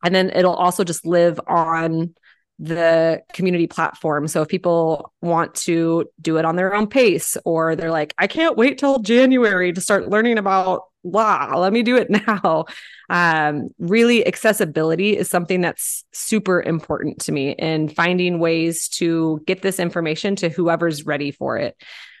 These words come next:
Uh, so the, the app is gonna be a big next step as, like, the online clubhouse, and, uh, writing a book that really tells my founder story and kind of outlines a lot of these different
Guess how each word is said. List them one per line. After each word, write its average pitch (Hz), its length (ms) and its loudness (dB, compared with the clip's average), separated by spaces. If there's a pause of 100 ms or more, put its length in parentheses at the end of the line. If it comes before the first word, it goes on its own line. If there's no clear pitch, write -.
Uh, 151 400 -4
so 165 800 0
the, 165 920 -2
the - 220 -4
app 175 260 0 (100)
is 165 680 0 (380)
gonna 180 180 0
be 175 140 2
a 165 40 0
big 165 360 2
next 160 300 -6
step 175 260 -2
as, 165 200 -2
like, 165 280 -4
the 165 200 -4
online 175 520 0
clubhouse, 247 800 -2 (640)
and, 170 720 0 (160)
uh, 165 380 -6
writing 185 300 0
a - 20 0
book 170 340 0 (100)
that 170 200 0
really 170 220 0
tells 165 320 -4
my 151 160 -4
founder 202 320 0
story 180 540 0
and 151 360 -4 (220)
kind 180 160 -4
of 160 280 -12
outlines 180 460 2
a 175 60 0
lot 165 180 2
of 175 100 -2
these 170 220 -2
different 170 640 -2